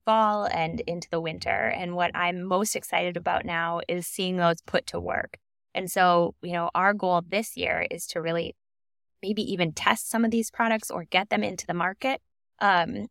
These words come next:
and have people sign up for them. I mean, there's already people with leaders within the Groundbreak Coalition who are ready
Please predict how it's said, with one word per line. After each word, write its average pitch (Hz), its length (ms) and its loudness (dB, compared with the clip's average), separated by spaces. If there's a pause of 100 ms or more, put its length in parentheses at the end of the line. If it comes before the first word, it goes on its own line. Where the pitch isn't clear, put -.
(140)
and 190 280 0
have 190 240 0
people 226 280 -2
sign 196 300 -2
up 226 140 0
for - 80 -6
them. 175 220 0
I - 20 -4
mean, 185 100 -6
there's 214 200 0
already 196 340 2
people 196 280 -2
with 185 180 0
leaders 202 400 -2
within 196 220 -4
the 180 60 -6
Groundbreak 175 360 -2
Coalition 165 480 -2
who 170 120 -4
are 160 180 0
ready 160 420 0